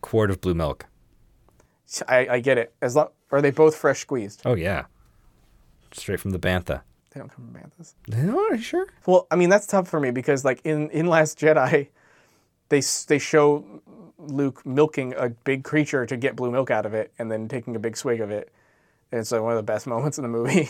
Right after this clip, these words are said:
Speaker 1: I mean, Alton Brown sa-, posits that, uh, no mammal could pro-, provide blue milk. Milk couldn't be blue.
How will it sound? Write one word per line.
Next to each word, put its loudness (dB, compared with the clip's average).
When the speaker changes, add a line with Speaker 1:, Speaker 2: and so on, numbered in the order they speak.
Speaker 1:
I -2
mean, 0
Alton -2
Brown 0
sa-, -4
posits -4
that, -8
uh, -4
no -2
mammal 0
could -14
pro-, -10
provide -6
blue -8
milk. -10
Milk -10
couldn't -10
be -12
blue. -10